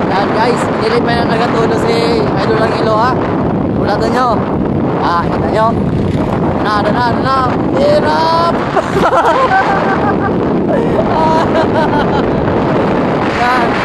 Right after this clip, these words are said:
Tawang professional lang ang gumagawa niyan, mga idol, ha? Huwag niyong gayahin. Masisira ang buhay niyo. <laughs> Ala, biraing!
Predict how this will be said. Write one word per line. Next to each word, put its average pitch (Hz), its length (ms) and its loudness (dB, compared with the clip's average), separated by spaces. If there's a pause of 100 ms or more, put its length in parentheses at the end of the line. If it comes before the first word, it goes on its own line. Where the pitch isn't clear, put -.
(800)
Tawang 254 460 0 (200)
professional 269 560 0
lang 277 160 0
ang 269 160 -2
gumagawa 277 500 2
niyan, - 200 0
mga - 200 0
idol, - 200 0
ha? - 140 2 (600)
Huwag - 160 0
niyong - 220 0
gayahin. - 520 2 (920)
Masisira - 540 0
ang - 100 0
buhay - 420 0
niyo. - 200 2
<laughs> 262 100 0 (2000)
Ala, - 420 2 (280)
biraing! - 920 4